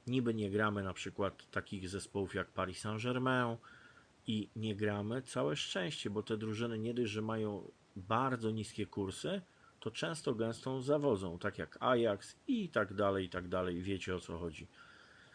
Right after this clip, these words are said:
Zobaczcie, co się dzieje. Co zrobił Michał? Z całej, dlatego, dlatego przytaczam znowu to, to, to, po, tego, to, tą, tą reklamę tego MediaMarkt. Nie dla idiotów. Wybrał sobie chłop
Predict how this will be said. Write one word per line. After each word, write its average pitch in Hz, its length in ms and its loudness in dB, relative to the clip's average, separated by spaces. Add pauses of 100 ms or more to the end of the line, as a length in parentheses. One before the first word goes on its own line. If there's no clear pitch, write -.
(1040)
Zobaczcie, 131 580 2
co 117 140 -4
się 104 180 -4
dzieje. 92 200 0
Co 175 200 -2
zrobił 143 340 6
Michał? 190 480 2 (500)
Z - 180 -8
całej, 185 600 4
dlatego, 139 580 4 (160)
dlatego 127 500 2
przytaczam 120 560 0
znowu 107 320 2
to, 104 460 0
to, 107 140 -4
to, 104 240 -2
po, 101 340 -2
tego, 101 280 -2
to, 98 200 -6
tą, 101 300 -2
tą 101 220 -2
reklamę 98 420 -2
tego 98 220 0
MediaMarkt. 101 760 0 (1160)
Nie 123 180 0
dla 175 160 2
idiotów. 151 640 0 (240)
Wybrał 190 500 4
sobie 107 360 2
chłop 117 440 2